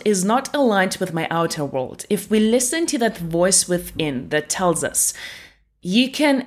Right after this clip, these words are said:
be more, you can do more, you can create so much more," we will live the life we love, we enjoy, and we are meant to live. We will live the life that gives us fulfillment and purpose.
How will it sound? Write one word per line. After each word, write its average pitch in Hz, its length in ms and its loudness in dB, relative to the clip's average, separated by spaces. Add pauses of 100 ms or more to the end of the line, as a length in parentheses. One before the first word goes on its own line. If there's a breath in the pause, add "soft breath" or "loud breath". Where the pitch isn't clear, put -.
(160)
be 185 220 2
more, 139 420 0 (140)
you 175 160 -4
can 208 160 4
do 208 260 4
more, 156 320 -2 (100)
you 214 160 -6
can 247 200 2
create 214 440 -2
so - 320 4
much 208 300 -2
more," 196 400 -4 (640)
we 175 80 -2
will 180 160 6
live 220 320 4
the 302 80 0
life 233 540 -2 (120)
we 165 120 0
love, 156 560 0 (180)
we 160 120 2
enjoy, 160 600 -2 (180)
and 175 160 -6
we 170 100 0
are 165 60 0
meant 156 220 -2
to - 180 -4
live. - 400 -6 (480 loud breath)
We 165 60 -2
will 175 140 6
live 220 280 4
the 285 80 4
life 233 380 4
that 208 200 0
gives 196 220 0
us 196 160 2
fulfillment 208 880 0 (180)
and 175 160 -4
purpose. - 600 -2